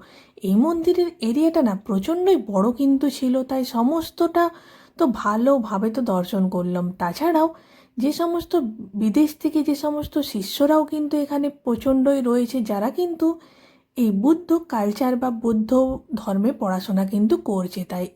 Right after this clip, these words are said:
একটুখানি সেখানে তো অনেকক্ষণ টাইম আমরা সেখানেই কিন্তু বসে সমস্ত তাদের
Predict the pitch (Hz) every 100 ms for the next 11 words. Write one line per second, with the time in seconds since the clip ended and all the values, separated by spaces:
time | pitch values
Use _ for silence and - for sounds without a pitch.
0 | - - 381 359 359 359 262 262 294 294
1 | 294 277 185 240 - 285 277 254 233 247
2 | 240 233 247 233 220 214 226 226 226 226
3 | 254 214 196 190 220 226 - - - _
4 | - 269 330 349 - 339 330 339